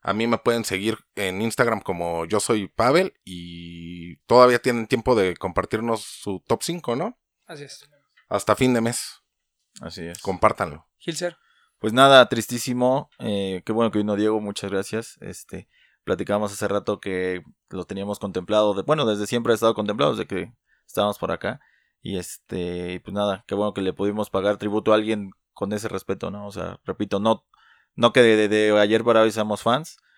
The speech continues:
Speaker 3: pero cuando te gusta el deporte, güey, o sea, una persona como Kobe creo que sí te debe de marcar.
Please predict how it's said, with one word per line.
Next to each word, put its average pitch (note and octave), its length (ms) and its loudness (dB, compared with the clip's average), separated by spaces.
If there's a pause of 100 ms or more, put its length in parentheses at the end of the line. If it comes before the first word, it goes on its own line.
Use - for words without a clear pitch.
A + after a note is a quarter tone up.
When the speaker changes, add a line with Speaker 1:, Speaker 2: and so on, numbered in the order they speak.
(300)
Speaker 3:
pero F2 680 0
cuando F#2+ 560 -2
te G2 80 -4
gusta G#2+ 260 -2
el G2+ 40 -4
deporte, G2 400 0
güey, G#2 240 0
o F2 100 -2
sea, F2 560 -4 (200)
una F#2+ 280 -8
persona F#2 260 -8
como F2+ 260 -12
Kobe F#2+ 260 -4
creo F2 160 -8
que F#2 100 -10
sí - 140 -16
te F#2 120 -6
debe F#2 200 -2
de F2 80 -6
marcar. E2+ 400 -6